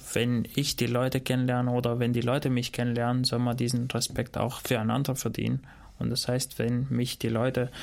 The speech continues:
begegnen oder wenn ich die Leute begegne, soll man dann auch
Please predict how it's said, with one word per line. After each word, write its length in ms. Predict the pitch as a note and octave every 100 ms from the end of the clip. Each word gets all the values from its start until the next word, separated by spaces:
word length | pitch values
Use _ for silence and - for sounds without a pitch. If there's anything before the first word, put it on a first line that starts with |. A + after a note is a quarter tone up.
| - - -
begegnen 640 | A2+ - A#2 C3 D3 C#3+
oder 300 | - B2+ A#2
wenn 100 | A#2+
ich 160 | A#2+ C3
die 100 | -
Leute 280 | A#2+ C3 C#3
begegne, 640 | B2 A2+ A#2 B2 B2 B2+
soll 160 | - A#2
man 180 | A#2 A#2
dann 240 | A#2 B2+
auch 360 | - - C#3